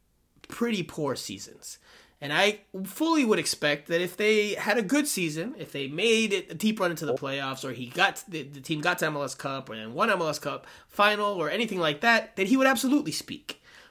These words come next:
But from what I've heard, and this is information that I have heard,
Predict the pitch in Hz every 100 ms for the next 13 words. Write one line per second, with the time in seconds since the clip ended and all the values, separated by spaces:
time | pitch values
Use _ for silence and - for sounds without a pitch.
0 | _ - 214 190 - - 302 220 240 247
1 | 240 185 151 143 156 208 214 - 214 208
2 | - 175 165 170 208 226 254 156 139 147
3 | 143 143 - 135 - 117 85 -